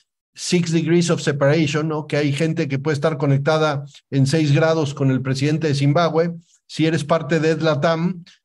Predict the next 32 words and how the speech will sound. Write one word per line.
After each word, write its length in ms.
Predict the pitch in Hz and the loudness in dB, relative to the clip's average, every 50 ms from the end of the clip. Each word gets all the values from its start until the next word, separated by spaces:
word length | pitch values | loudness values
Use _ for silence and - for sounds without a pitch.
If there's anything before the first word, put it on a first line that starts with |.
| _ _ - | _ _ -4
eh, 280 | 139 139 131 127 127 135 | -2 0 0 0 0 2
llevamos 760 | 135 143 139 147 156 165 165 165 165 165 - - - _ _ _ | 2 4 4 4 4 2 2 0 0 -2 -4 -8 -12 _ _ _
la 180 | 139 143 139 135 | -2 0 0 0
comunidad 640 | 139 143 139 139 139 143 139 143 147 156 156 139 - | 0 2 2 4 6 6 6 4 4 2 0 -2 -2
a 80 | 143 139 | -2 -2
dos 560 | 127 127 151 160 151 139 - - - - _ - | 0 0 2 0 0 0 -4 -6 -10 -16 _ -6
grados 440 | 139 135 139 143 147 143 143 139 131 | -2 0 0 2 2 2 0 0 0
de 80 | 127 | -2
separación. 680 | 127 131 120 131 127 123 120 120 143 143 131 127 123 127 - - _ _ - | -2 -2 -2 -2 -2 -2 -2 0 0 0 0 0 -2 -4 -8 -14 _ _ -10
Así 220 | 127 120 139 139 | -6 -4 -2 0
que 120 | 139 160 143 | 0 0 -2
conocemos 520 | 143 143 139 139 139 160 165 170 165 170 | 0 2 4 4 4 4 2 2 2 2
a 40 | 165 | 2
alguien 560 | 170 175 170 175 175 175 170 170 - - - _ | 2 4 4 4 4 2 2 0 -4 -10 -16 _
que 140 | - - 139 | -4 -4 -2
conoce 400 | 139 143 139 143 165 170 165 165 | 0 2 2 2 2 2 2 2
a 40 | 156 | 2
alguien 560 | 165 170 170 170 170 170 170 170 165 - - _ | 2 2 2 2 2 0 0 -2 -4 -10 -14 _
que 120 | - 143 139 | -4 -2 0
tiene 220 | 151 160 160 165 | 0 0 0 0
que 100 | - 147 | 0 2
ver 200 | 151 156 160 156 | 2 2 0 0
con 420 | 139 156 160 160 165 170 165 170 - | 0 2 2 2 2 0 -2 -4 -2
la 140 | 147 135 139 | 0 0 2
innovación 420 | 139 139 139 139 135 143 170 170 170 | 4 4 4 4 4 2 2 2 2
educativa. 720 | 165 156 139 147 156 143 151 180 185 190 196 214 196 - - - - - - _ | 2 2 0 0 -2 0 0 2 2 2 2 0 -2 -8 -14 -20 -20 -20 -14 _
Y 120 | - 147 139 | -6 -4 -2
con 200 | 151 165 160 175 | 0 2 2 4
esto, 400 | 190 180 - - 202 202 202 190 | 2 2 2 2 2 2 2 2
Dani, 540 | 175 175 180 196 196 202 202 196 196 196 170 160 151 | 4 2 2 2 2 2 0 0 -2 -4 -8 -10 -12
cerramos 720 | 139 - - 147 139 139 170 190 196 196 196 190 175 175 | -8 -4 -2 0 2 2 2 2 2 2 2 2 2 0
el, 440 | 175 151 143 143 139 139 139 131 139 | 0 0 2 2 4 4 2 2 0